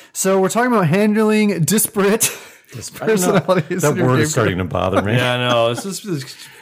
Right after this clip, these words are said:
Speaker 3: gotta redo that.
Speaker 2: Let's come up with a different word.
Speaker 1: Well, we already said it earlier.
Speaker 3: Okay, let's not say it again.
Speaker 1: All right.
Speaker 2: We said it in an even amount of time, so
Speaker 3: Yes.
Speaker 2: we can stop.
Speaker 1: All right, we'll stop saying it. So in our game group, uh, it came to light during SauceCon that,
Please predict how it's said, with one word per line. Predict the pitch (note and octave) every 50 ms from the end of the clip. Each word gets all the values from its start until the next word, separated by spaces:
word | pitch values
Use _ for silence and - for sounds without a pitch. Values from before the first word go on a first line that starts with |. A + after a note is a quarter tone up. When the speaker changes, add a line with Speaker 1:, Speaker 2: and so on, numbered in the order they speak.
| - - - _ _
Speaker 3:
gotta | - E3 C#3
redo | A#2+ A#2 G#2+ F#2 G2 F#2
that. | E2+ D3+
Speaker 2:
Let's | F3+ - -
come | - F#3 D#3+
up | C3+ B2 -
with | A#2+ G2
a | G2
different | F2+ F#2 D#2+ E2 E2 E2 D#2+
word. | D2+ D#2 D#2 D#2 D#2 D2+ - _ _
Speaker 1:
Well, | - F#3 G3+
we | A3
already | G#3+ A3 A3+ G#3+
said | - - B3+ A3+
it | A3 G#3+
earlier. | C4 D#4 E4+ D4 A#2+ A#2 A#2 - - _ _ _ _ B2+
Speaker 3:
Okay, | - - C3
let's | A#2+ A2+ -
not | D3 C#3+ C3
say | - - B2+ A#2
it | G#2+
again. | G#2 G#2 F#2+ F2+ F2 F2 - _ - - -
Speaker 1:
All | - D#3+ C#3+
right. | B2+ A2+ - - - - - - -
Speaker 2:
We | G#2 G2 G2
said | - - B2+ A#2
it | A#2
in | A#2 G#2+ G#2
an | A2+
even | B2 A#2 G2+ G#2+ G#2
amount | G2 F#2 F2+ F2+ F2
of | D#2+
time, | - - E2 D#2 D#2+ D#2
so | - -
Speaker 3:
Yes. | - -
Speaker 2:
we | - E2
can |
stop. | D#2+ - - - - D#2+ - -
Speaker 1:
All | G#3 E3 D3 C3
right, | B2 -
we'll | C3 C3+
stop | C3 - - C#3+ B2 B2+ B2
saying | - - B2 A#2 A2+ A2
it. | G#2+ - - _ - - - - - - - - _
So | _ - - D#4 A3 G#3 G#3 G#3
in | G#3 G3
our | G#3+ G#3
game | G3+ D#3+ F#3+ G3 G#3+ A3
group, | G3+ F3+ E3 D3 C3+ B2+ - - - - _ _ _ -
uh, | D#3+ C3+ C3+ C#3 C3+ C3+ C3 -
it | E3+ E3 E3
came | - A3+ B3 A#3
to | G3+
light | F3+ D#3+ C#3+ C#3+ D3+ D#3 D3+ - D#3+
during | D3 D#3 D3+ C#3+ C3+ C3+ C3
SauceCon | - - C#3+ B2+ B2+ C3 - - - D3+ C#3 C#3+ D#3+ F3+ F#3 F3+
that, | C#3+ D3+ C#3+ C3 B2+ - - -